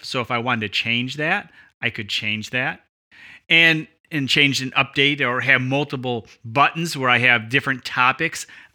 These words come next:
on a business card. Taking print and making it more dynamic, three-dimensional,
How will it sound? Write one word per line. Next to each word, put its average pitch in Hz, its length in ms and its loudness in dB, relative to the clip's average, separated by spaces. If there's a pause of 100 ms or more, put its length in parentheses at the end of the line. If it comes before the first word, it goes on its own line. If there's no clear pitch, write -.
on 190 160 6
a 226 80 4
business 254 320 0
card. 107 300 0 (580)
Taking 208 440 0
print 190 360 -4
and 151 140 0
making 156 260 2
it 147 80 -4
more 143 220 -2
dynamic, 135 600 2
three-dimensional, 160 800 -2